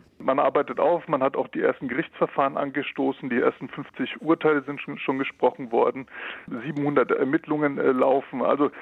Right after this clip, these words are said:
es wird viel getan, aber auch da hängt's davon ab, welcher Richter das Urteil spricht. Äh, man sieht, dass, äh, die Richter, die von Trump eingesetzt wurden, dann sehr viel mildere Auslegung haben als die von der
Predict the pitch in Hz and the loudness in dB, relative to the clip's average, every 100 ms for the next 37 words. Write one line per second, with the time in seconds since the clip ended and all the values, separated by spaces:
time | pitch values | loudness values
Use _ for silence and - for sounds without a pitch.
0 | - - 139 156 - 180 185 151 - 127 | -12 -4 0 0 0 0 2 2 2 2
1 | 156 170 139 135 - - 135 - 143 170 | 2 0 0 2 0 0 0 2 2 2
2 | 175 - 147 - 131 - - - - - | -2 -4 -4 0 -2 -2 -6 -18 -20 -20
3 | - 127 139 156 131 156 - 135 120 - | 0 0 2 2 0 -2 0 2 0 0
4 | 156 - 131 117 - - 170 - - - | -2 2 0 0 -2 -4 -2 -2 -6 -6
5 | - 143 131 123 110 123 170 - - - | 0 0 2 0 0 -8 -8 -8 -12 0
6 | 135 - - 147 - 139 147 - 131 123 | 0 0 -2 -2 0 2 2 2 -2 0
7 | 131 - 147 - - 123 113 131 - 139 | -2 2 0 0 -2 -2 0 -2 -2 0
8 | 135 127 123 117 120 127 - 131 131 156 | 2 4 2 2 0 0 0 -2 2 2
9 | 147 - - - 135 131 135 135 135 139 | 2 2 0 -2 -6 -6 -2 0 0 -2
10 | 131 - 147 - 131 139 | -6 -6 -6 -4 0 0